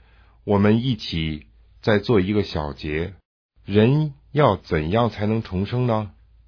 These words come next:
重生是人得救的第一关。重生它带给我们信心，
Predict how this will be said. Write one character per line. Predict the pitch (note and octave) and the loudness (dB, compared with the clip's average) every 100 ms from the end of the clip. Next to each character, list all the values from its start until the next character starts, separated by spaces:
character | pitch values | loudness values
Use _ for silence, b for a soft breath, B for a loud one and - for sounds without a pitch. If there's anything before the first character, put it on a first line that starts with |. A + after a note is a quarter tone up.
| _ _ | _ _
重 | - G#2+ B2 | -4 0 2
生 | D3 D3+ D#3 C#3+ | 2 2 0 -4
是 | - A2 | -6 2
人 | F#2 G#2+ | 4 4
得 | G#2+ F#2 | 2 0
救 | G2+ A#2 | 2 0
的 | G#2 | 0
第 | A2 A2+ | -4 -2
一 | C3+ | 0
关。 | C3 B2+ C3 - _ _ _ _ _ _ _ - | 2 2 0 -6 _ _ _ _ _ _ _ -10
重 | - A#2 C3 | 0 0 2
生 | C#3 C#3+ C#3 - - | 2 0 -2 -8 -6
它 | G#2+ G2+ | -2 0
带 | B2+ F#2+ | 2 0
给 | G2 | 0
我 | F#2 E2 | -2 -2
们 | E2 | -4
信 | E2+ - G2+ | -8 0 0
心， | E2 G2 G2 | 0 0 0